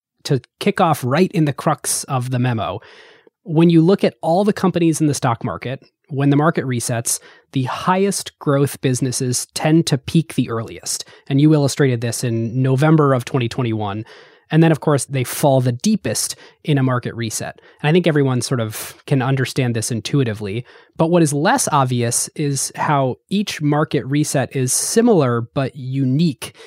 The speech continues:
in its own way. And I want to tee you up with, what did you observe about this particular reset in the last couple of years where we could have learned from the past,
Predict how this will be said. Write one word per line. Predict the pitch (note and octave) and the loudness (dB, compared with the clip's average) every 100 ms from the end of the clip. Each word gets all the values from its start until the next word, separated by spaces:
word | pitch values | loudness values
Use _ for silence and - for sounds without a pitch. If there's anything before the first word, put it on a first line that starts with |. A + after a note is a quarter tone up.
| - - | -18 -4
in | C3+ | -4
its | B2+ | -2
own | C#3 C3+ B2 | -2 -2 0
way. | A2+ G#2+ G#2+ | 0 -2 -6
And | C#3 C3+ | -8 -4
I | C3+ | 0
want | D3+ D#3+ | 2 2
to | C3 B2 - | 0 -4 -14
tee | - G3 | -2 0
you | F#3+ D#3 | 2 2
up | C#3 - | 2 -2
with, | A#2+ - - - | -4 -6 -16 -16
what | - E3 A3+ | -4 -2 0
did | - A3 | -2 -2
you | F3+ F3+ | 0 2
observe | D3+ A#2 B2+ B2 A2+ - | 2 0 0 0 -2 -4
about | B2+ B2 A#2+ | -2 0 -2
this | C3 B2 C#3+ F3+ | -6 -6 -4 -4
particular | - - D3 - F3 D#3 C3+ C3 C3 C3 | -4 -6 -6 -4 -4 -2 -2 0 -2 -4
reset | C3 D3+ - F#2+ A2+ - | 0 0 0 -4 -8 -6
in | C3+ | -4
the | A#2+ | -2
last | A#2+ - | -2 -2
couple | C3 B2 | -2 -2
of | |
years | A#2 A2+ A2 - - - _ _ | -2 -2 -4 -6 -12 -20 _ _
where | D3 C#3+ D#3 | -4 2 2
we | C#3+ C#3+ | 4 0
could | - - C4+ C4 | -2 -2 0 0
have | - F#3+ D#3+ | 0 0 0
learned | D3 F3 E3+ B2 | 0 4 4 2
from | - C3+ | 0 0
the | B2 | 0
past, | - E3 - - - | 0 -2 -2 -6 -8